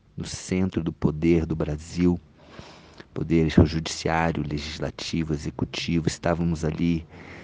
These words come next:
orando, intercedendo pela nossa nação, pelo, pelo nosso Brasil, por esse nosso país que merece, merece ter representantes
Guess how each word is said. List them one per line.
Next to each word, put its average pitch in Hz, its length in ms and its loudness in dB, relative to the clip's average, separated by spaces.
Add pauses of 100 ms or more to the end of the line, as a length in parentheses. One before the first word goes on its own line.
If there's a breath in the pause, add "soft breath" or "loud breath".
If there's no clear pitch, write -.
(220 loud breath)
orando, 87 580 8
intercedendo 90 1120 6
pela 73 220 4
nossa 73 300 -4
nação, 71 420 -6
pelo, - 300 -2 (240)
pelo 85 200 0
nosso 87 520 2
Brasil, 76 560 -8 (840 soft breath)
por - 140 2
esse 87 200 -4
nosso 87 320 0
país 82 720 -8
que - 120 -8
merece, 87 760 -4 (640 soft breath)
merece 92 520 2
ter - 180 -2
representantes 87 1400 2